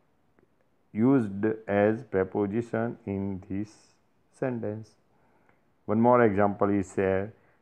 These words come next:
"Come, let's go for a stroll along the river bank." Here word along is used as preposition in this sentence.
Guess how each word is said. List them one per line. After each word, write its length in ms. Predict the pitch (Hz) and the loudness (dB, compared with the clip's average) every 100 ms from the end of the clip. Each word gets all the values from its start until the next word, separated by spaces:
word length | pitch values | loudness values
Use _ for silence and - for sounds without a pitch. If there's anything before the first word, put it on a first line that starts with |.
| _ | _
"Come, 400 | - 139 123 101 95 | 2 2 2 -2 0
let's 300 | 113 123 - | 2 2 2
go 220 | 143 147 | 2 2
for 280 | 143 120 120 | 2 2 4
a 80 | |
stroll 760 | 135 - - 123 127 147 156 170 _ - | 0 -6 -2 4 4 4 0 -10 _ -2
along 480 | 107 117 139 156 147 | 4 6 6 4 2
the 160 | 123 127 | 4 4
river 340 | 107 98 107 | 4 4 2
bank." 500 | 98 104 90 80 82 85 _ _ _ | 4 0 0 -4 -12 -18 _ _ _
Here 220 | 95 104 | 0 0
word 500 | 90 95 113 127 - - 104 | 2 4 6 4 0 -4 0
along 560 | 113 123 107 110 120 _ _ _ | 4 4 4 0 -6 _ _ _
is 260 | 101 98 90 | -4 -4 -2
used 280 | 110 131 107 | 0 0 2
as 180 | 98 95 - | 2 0 -2
preposition 720 | 92 - 117 98 - 101 104 | -2 -2 -4 -4 -6 -6 -4
in 280 | 90 90 80 | -4 -6 -4
this 420 | 85 110 117 - _ _ _ _ _ _ _ _ _ _ _ _ _ _ _ | -4 -4 -6 -20 _ _ _ _ _ _ _ _ _ _ _ _ _ _ _
sentence. 680 | 135 127 104 90 78 - | -2 0 0 -2 -4 -12